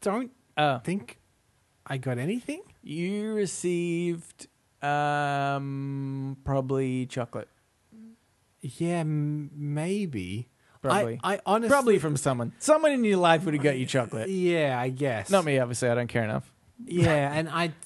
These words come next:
Speaker 1: I didn't have a girlfriend at the time, so that's normally kind of like, I suppose, a guaranteed gift.
Speaker 2: Right.
Speaker 1: Quote, unquote.
Speaker 2: Wait, didn't you?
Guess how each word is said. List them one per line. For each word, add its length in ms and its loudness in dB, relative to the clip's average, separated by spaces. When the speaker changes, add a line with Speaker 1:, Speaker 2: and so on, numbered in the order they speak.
Speaker 1:
I 180 -10
didn't 440 -2
have 220 -4
a 140 -2
girlfriend 500 -2
at 100 -6
the 60 -14
time, 420 -8
so 360 -6
that's 220 -8
normally 280 -2
kind 160 -2
of 120 -4
like, 200 -2
I 160 -4
suppose, 540 -8
a 180 -10
guaranteed 920 -4
gift. 400 -10
Speaker 2:
Right. 800 -2
Speaker 1:
Quote, 240 0
unquote. 280 -6
Speaker 2:
Wait, 80 -6
didn't 240 -4
you? 140 -10